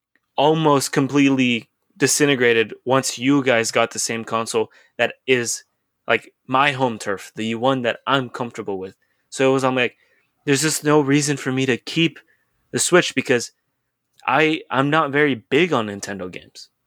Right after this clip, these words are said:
Um, I, I didn't, I can't say that I definitely grew up with Mario. I, I'm very familiar with Mario, but I, I wasn't a kid who was so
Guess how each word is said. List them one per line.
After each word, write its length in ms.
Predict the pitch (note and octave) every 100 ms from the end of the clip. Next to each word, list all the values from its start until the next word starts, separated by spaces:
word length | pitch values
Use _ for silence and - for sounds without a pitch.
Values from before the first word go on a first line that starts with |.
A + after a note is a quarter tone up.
| _ _ _
Um, 380 | G2+ G2+ F#2+ - _ _ _ _ -
I, 340 | A#2 A2+ G#2 _ _ -
I 120 | A2+
didn't, 420 | A2 - C3+ C#3 -
I 100 | B2
can't 260 | - C#3+
say 160 | - D3+
that 100 | C#3
I 140 | C3
definitely 440 | A#2+ A2+ C#3 D3 C3+
grew 260 | B2 C3
up 160 | C#3 D3
with 140 | B2
Mario. 320 | A2+ G2 F#2+ F#2+
I, 300 | G#2+ A2+ A#2
I'm 180 | A2+
very 220 | A2 C#3 C3
familiar 480 | - B2 A3 G#3+
with 220 | C3 A#2+ B2
Mario, 280 | A2+ G#2+
but 180 | G#2 A2
I, 280 | G2+ A#2 A#2 _ _ _ _
I 80 | -
wasn't 300 | C3+ C#3+ D3
a 40 | C3+
kid 220 | - D3
who 160 | B2+
was 340 | A#2+ A2+ G2+ - _ _ _ _ _ _ _
so 720 | - - C3+ C3 B2 A2+ G#2